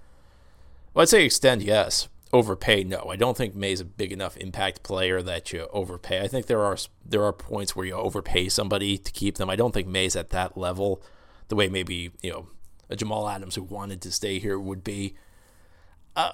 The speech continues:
I wouldn't read too much into this stuff, though. Um, you know, as far as the tweeting his disapproval of the Darnold trade, no, look, y-, you,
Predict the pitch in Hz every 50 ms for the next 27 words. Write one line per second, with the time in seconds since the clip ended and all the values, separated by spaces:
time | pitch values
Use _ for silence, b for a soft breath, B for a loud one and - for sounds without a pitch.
0 | - - 202 220 240 226 165 123 104 113 110 110 95 - - 117 104 98 98 98
1 | - - 113 95 104 104 98 101 98 98 98 95 95 104 104 98 - - 110 117
2 | - - - - 107 98 101 - - - 101 104 101 101 101 101 101 98 101 -
3 | - - 107 101 101 107 101 101 104 - - - 131 123 117 107 107 107 110 -
4 | - - 143 120 117 107 101 - - - - - - - - - - 107 107 104
5 | 98 - - - - 131 123 110 110 101 104 110 92 90 110 104 - 104 - -
6 | 120 113 101 101 101 101 98 95 98 101 - 101 101 101 101 107 107 104 98 -
7 | - 113 107 104 101 104 101 101 101 b b b b b b b b b b b
8 | b b b - - 170 160 156 143 131 - - 160 - 82 123 - - 165 160
9 | 160 160